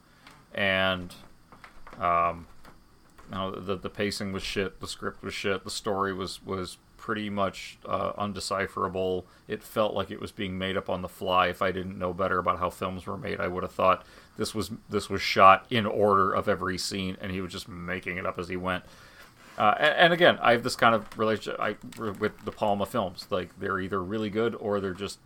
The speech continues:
blah, and this one's a blah. And, you know, you've got really, really good actors that can be in some really shitty films,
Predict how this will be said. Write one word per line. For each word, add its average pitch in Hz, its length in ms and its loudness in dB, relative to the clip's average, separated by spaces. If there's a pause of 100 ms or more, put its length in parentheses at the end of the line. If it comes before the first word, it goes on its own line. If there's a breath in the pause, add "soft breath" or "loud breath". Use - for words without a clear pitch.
(140)
blah, 98 360 -2 (280 soft breath)
and 101 160 -8
this - 140 -8
one's 95 180 -8
a 90 60 -10
blah. 92 480 2
And, 92 240 -6 (1000)
you 110 80 -8
know, 107 120 -4
you've 123 180 -4
got 151 320 6
really, 143 240 2
really 143 240 2
good 127 180 0
actors 151 640 -2 (400 soft breath)
that 107 140 -2
can 113 140 -8
be 120 180 -6
in 120 80 -8
some 107 200 -8
really 110 220 -2
shitty 110 400 -6
films, 104 420 -6